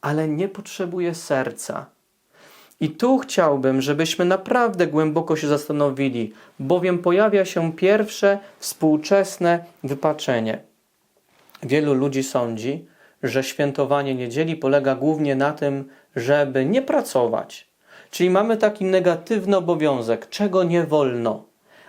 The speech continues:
Ale rzeczywistość jest inna,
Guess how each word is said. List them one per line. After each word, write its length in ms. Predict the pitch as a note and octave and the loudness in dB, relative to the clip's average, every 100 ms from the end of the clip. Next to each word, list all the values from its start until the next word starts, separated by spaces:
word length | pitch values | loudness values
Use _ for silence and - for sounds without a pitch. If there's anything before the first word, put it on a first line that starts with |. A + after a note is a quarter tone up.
| _ | _
Ale 420 | F3 F3+ B2 G#2+ - _ _ _ _ - | 0 2 2 0 -4 _ _ _ _ -6
rzeczywistość 640 | C3+ C3+ D3+ G3 - G3+ | -6 -2 -2 -2 -2 -2
jest 240 | G3+ - - | -2 -6 -4
inna, 520 | E3+ C3+ A#2+ A2+ - | -2 -2 -4 -8 -12